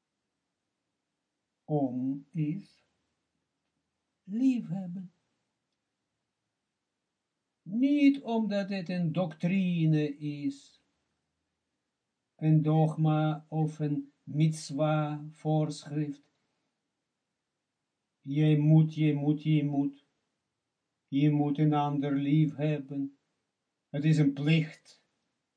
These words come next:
Want niemand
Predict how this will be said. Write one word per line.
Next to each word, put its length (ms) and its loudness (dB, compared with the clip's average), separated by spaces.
Want 560 -6
niemand 800 -4